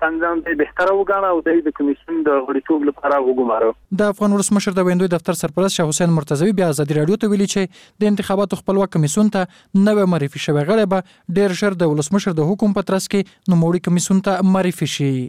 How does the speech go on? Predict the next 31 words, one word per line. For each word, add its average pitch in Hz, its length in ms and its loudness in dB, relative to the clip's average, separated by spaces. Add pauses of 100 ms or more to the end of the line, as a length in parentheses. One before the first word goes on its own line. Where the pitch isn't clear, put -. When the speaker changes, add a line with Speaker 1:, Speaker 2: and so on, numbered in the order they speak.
(140)
Speaker 2:
خو 165 200 0
ښاغلي 147 320 0
مرتضوي 151 420 0 (380)
د 190 120 -2
چا 196 200 0
نوم 190 120 2
وانه 190 300 2
خیست. 131 340 -4 (100)
له 143 100 -2
دې 156 160 4
مخکې 202 600 -2
د 208 100 2
ولسمشر 208 440 0
مرستیال 190 400 0
ویاند 180 220 2
نجیب 147 200 -2
الله 156 200 0
آزاد 202 220 0 (360)
ازادي 151 280 2
راډیو 202 220 0
ته 214 100 2
ویلي 202 140 2
و 196 80 -4
چې - 480 -6
سید 208 240 0
حفیظ 190 260 -2
الله 180 200 0
هاشمي، 180 340 2 (200)
اول 185 200 2
الرحمن 185 420 2
رودوال 185 340 0